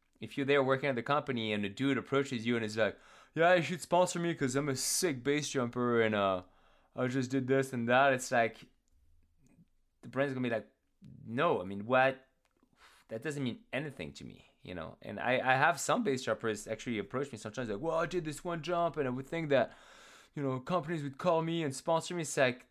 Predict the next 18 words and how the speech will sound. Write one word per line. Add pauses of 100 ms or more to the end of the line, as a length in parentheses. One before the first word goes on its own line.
that's
not
how
it
works,
man.
Like, (480)
I
have
the
privilege
to
have
some
companies
call
me
now